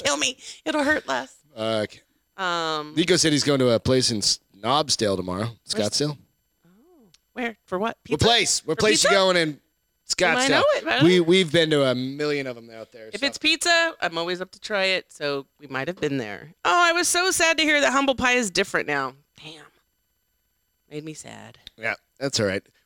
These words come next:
Speaker 2: Weekend with a Bang. What do you got going on with a Weekend with a Bang?
Speaker 1: Oh, so I've brought up two of these before. So another, but this was in America, found another live bomb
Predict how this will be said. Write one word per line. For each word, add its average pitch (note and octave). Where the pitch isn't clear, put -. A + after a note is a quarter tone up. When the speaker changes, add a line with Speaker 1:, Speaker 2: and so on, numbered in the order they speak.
Speaker 2:
Weekend A3+
with G#3
a F3
Bang. D#3
What E3
do G3
you G3
got F3+
going D#3+
on C#3+
with B2+
a A#2
Weekend B2+
with A2
a G2+
Bang? F2+
Speaker 1:
Oh, F#3
so C#4+
I've C#4+
brought E4+
up D#4+
two B3+
of B3+
these A#3+
before. E3
So B3
another, B3+
but -
this -
was G4+
in F4
America, A3+
found G3
another G#3+
live F3
bomb C#3